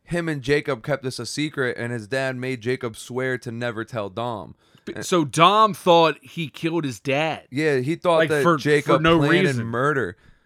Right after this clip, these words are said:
Speaker 1: And so when that, it occurs, there's an accident that occurs. I, I don't know exactly what they did. They, like, there's a common known way to throw a race in racing, something you can dismantle in your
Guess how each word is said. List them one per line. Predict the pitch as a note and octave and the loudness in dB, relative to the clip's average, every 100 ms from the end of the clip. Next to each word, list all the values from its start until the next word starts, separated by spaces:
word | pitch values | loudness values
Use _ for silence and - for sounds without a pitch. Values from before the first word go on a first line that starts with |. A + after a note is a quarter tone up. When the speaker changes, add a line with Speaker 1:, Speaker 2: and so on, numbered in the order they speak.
| _ | _
Speaker 1:
And | C3 C#3 | -12 -8
so | - E3 D3+ - | -4 -2 -2 -4
when | - D3 D3+ | -4 -4 -2
that, | D3+ D3+ - | -2 -2 0
it | C#3 | -2
occurs, | - E3+ F3+ D#3 C3 | 0 2 4 2 0
there's | E3 D3+ | 0 2
an | C#3+ - | -2 -2
accident | C#3+ D#3+ - D3+ A#2 | -2 -2 -2 -4 -4
that | A#2+ G#2+ | -2 -4
occurs. | - F2+ E2 - - | -4 -8 -8 -10 0
I, | F3 F#3+ _ _ - | 0 0 _ _ -2
I | |
don't | A3 C4 | 0 0
know | G#3+ G#3 | 0 -2
exactly | E3+ C3 D#3 E3 E3 | -2 -4 -4 -4 -2
what | C#3+ C#3 | -2 -2
they | C3 | -4
did. | G#2+ A2 F#2 | -2 -4 -2
They, | B2+ | 0
like, | C#3+ C#3 - _ _ - | 0 -2 -8 _ _ -2
there's | E3+ D#3+ | -2 -2
a | D#3+ | -4
common | C3+ F3+ F#3 F#3 E3+ | -4 -4 -2 -4 -4
known | E3 E3 D#3 | -2 -2 0
way | C3+ C#3+ D3 | 0 0 -2
to | C#3 | -6
throw | - C#3+ | -4 -2
a | C3+ A#2+ | 0 0
race | A#2 B2+ C3 | -2 -4 -6
in | A2+ | -6
racing, | G#2+ A#2+ - D3 | -6 -6 -8 -10
something | C3+ C3 C3 C#3 | -6 -6 -6 -6
you | C3 | -6
can | C3 | -6
dismantle | A#2+ A#2 B2 A#2+ B2 B2+ A#2+ | -6 -6 -6 -6 -6 -8 -6
in | A#2+ | -6
your | A2 | -6